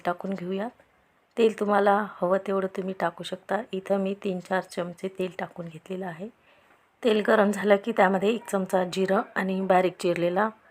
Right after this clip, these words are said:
कांदा टाकायचा आहे आणि हा कांदा थोडा लाल होईपर्यंत आपल्याला परतवून घ्यायचा आहे.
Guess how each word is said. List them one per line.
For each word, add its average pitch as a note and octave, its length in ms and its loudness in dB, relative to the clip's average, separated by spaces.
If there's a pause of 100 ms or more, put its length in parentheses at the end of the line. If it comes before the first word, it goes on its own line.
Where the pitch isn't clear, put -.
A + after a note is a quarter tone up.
(340)
कांदा F#3+ 280 8
टाकायचा F#3 480 2
आहे F#3+ 220 0 (680)
आणि G#3 200 2
हा G3+ 160 4
कांदा G3+ 500 6
थोडा G#3+ 360 0 (280)
लाल F#3 200 8
होईपर्यंत G#3 580 0
आपल्याला G3 440 4 (580)
परतवून F3+ 420 4
घ्यायचा F#3+ 340 -4
आहे. G#3+ 240 -2